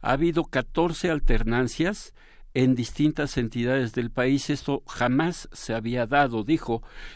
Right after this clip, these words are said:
y habló de que será entre el sesenta y ocho y el setenta por ciento de participación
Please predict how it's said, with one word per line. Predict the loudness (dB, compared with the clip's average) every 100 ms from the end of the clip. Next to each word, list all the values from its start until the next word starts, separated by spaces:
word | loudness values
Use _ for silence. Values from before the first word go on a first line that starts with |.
| -6
y | 2 6 6
habló | 4 4 4 6 4
de | 2 -2
que | 0 -2 0
será | 0 0 2 0 0
entre | -2 -2 -2
el | -4
sesenta | -4 -6 -4 -4 -4 -4 -4
y | -2
ocho | -2 0
y | 2
el | 2
setenta | -2 -6 -6 -2 0 0 0 -2
por | 0 -2
ciento | -2 -4 -2 -4 -4 -6 -8 -10 -8
de | -2 -2
participación | 0 -4 -4 -8 -8 -6 -6 -4 0 0 0